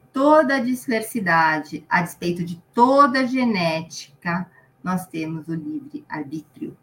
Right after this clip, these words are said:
E o nosso livre-arbítrio é, sim, possível de nos conduzir pra frente. Estudos de Harvard, naquele famoso, no livro,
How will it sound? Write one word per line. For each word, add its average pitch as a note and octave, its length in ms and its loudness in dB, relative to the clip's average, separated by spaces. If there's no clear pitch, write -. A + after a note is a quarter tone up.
E E3 160 -6
o D#3 100 -4
nosso D#3 360 -8
livre-arbítrio F3+ 1040 -6
é, F#3+ 160 -2
sim, F3 500 -4
possível D#3 680 -8
de F3 180 -4
nos E3+ 160 -2
conduzir D#3 520 -4
pra C#3+ 180 -14
frente. - 520 -20
Estudos D#4+ 540 0
de F#4 80 -6
Harvard, F3 500 0
naquele F3 280 -2
famoso, G#3+ 640 -2
no G#3 80 -4
livro, F3 460 -2